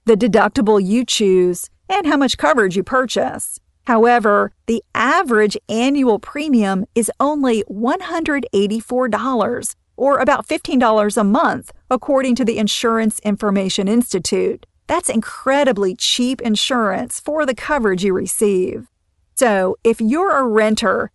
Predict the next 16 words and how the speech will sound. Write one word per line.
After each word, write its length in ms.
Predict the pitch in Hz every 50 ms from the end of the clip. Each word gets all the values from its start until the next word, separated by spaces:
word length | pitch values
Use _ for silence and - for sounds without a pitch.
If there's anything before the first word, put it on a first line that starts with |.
| _ 214
don't 300 | 202 302 311 359 370 330
miss 240 | 294 269 233 - -
out 280 | 196 185 185 185 185 -
on 140 | 202 202 202
the 100 | 208 202
affordable 720 | 196 - - - - 285 285 294 269 285 247 285 269 240
protection 800 | - 285 254 214 - 247 208 302 277 - - 220 196 190 190 - -
and 240 | 233 262 277 285 -
peace 240 | - 254 220 -
of 140 | - 202 180
mind 400 | 196 202 202 202 202 196 196 196
that 100 | 202 190
renter's 460 | 190 185 202 240 349 403 - 415 -
insurance 460 | 285 233 214 - - 226 208 202 - 202
gives 420 | 180 160 208 233 262 277 233 208
you 240 | 190 185 185 202